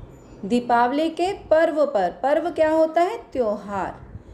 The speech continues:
दीपावली के त्यौहार पर अपने मित्र को, अपने दोस्त को तीस से चालीस शब्दों में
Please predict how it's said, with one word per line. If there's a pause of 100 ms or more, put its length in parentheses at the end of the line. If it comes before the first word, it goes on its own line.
(140)
दीपावली
के
त्यौहार
पर
अपने
मित्र
को,
अपने
दोस्त
को (720)
तीस
से
चालीस
शब्दों
में